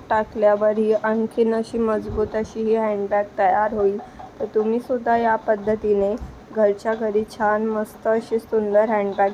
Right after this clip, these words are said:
तयार करू शकता. यामध्ये आपण रोजचे छोटे छोटे कपडे, हात, जसं की हातरुमाल वगैरे आपण यामध्ये ठेवू शकतो किंवा आपण यामध्ये भाज्या वगैरे सुद्धा ठेवू शकतो.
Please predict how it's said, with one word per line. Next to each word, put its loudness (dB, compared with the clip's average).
तयार 4
करू 2
शकता. -4
यामध्ये 2
आपण 0
रोजचे 2
छोटे -2
छोटे -4
कपडे, 2
हात, 4
जसं -4
की -6
हातरुमाल 0
वगैरे 2
आपण 2
यामध्ये 0
ठेवू 4
शकतो -4
किंवा 4
आपण 0
यामध्ये 0
भाज्या 0
वगैरे 2
सुद्धा 0
ठेवू 2
शकतो. -4